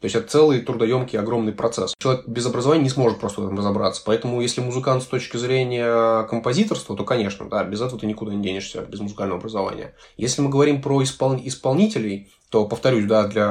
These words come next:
м, фрешманов, к-, музыкантов новой школы, скажем так, которые там трэпчик фигачат, им, конечно, скорее всего, ну, не об-, не обязательно. А если ты хочешь делать как-, э, как-, э, какую-то музыку, там, ну, чтобы это было помузыкальнее,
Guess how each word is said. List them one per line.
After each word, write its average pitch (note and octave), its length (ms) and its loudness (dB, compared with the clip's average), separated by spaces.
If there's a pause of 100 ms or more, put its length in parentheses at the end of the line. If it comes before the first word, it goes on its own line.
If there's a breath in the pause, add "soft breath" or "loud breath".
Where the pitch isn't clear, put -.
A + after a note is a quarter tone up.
(220)
м, G#2 560 -6
фрешманов, A2 480 0
к-, - 180 -18
музыкантов A2 560 -2
новой G#2+ 180 -2
школы, G#2+ 260 0
скажем G2+ 240 -8
так, G2+ 160 -10
которые G#2+ 320 -8
там F#2 320 -6
трэпчик A2+ 440 -2
фигачат, G#2 480 -4
им, A2+ 120 -4
конечно, A2 500 -4
скорее A2+ 280 0
всего, G2 680 0
ну, G#2+ 180 -2
не G#2+ 120 0
об-, G#2 120 -2
не A#2 120 0
обязательно. B2 800 0
А A2 360 0
если C3+ 320 -2
ты - 180 -6
хочешь B2 360 -2
делать A#2+ 460 -2
как-, G#2+ 200 -8
э, A2+ 220 -4
как-, A2+ 220 -8
э, A#2+ 160 -4
какую-то A#2 480 -4
музыку, A2+ 840 0 (120)
там, G2 180 -4
ну, G#2+ 80 -4
чтобы C#3+ 160 0
это C3+ 80 -4
было C3 160 4
помузыкальнее, G2+ 1080 2